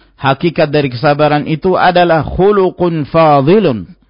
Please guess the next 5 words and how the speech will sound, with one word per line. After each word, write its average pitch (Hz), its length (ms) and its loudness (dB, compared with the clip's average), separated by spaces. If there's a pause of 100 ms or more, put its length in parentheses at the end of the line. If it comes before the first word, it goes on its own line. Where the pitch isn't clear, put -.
(100)
min 120 240 -6
akhlaqin 151 560 -2
nafs. 170 260 -4 (2500)
Tamtani'u 170 840 0
bihi 208 640 0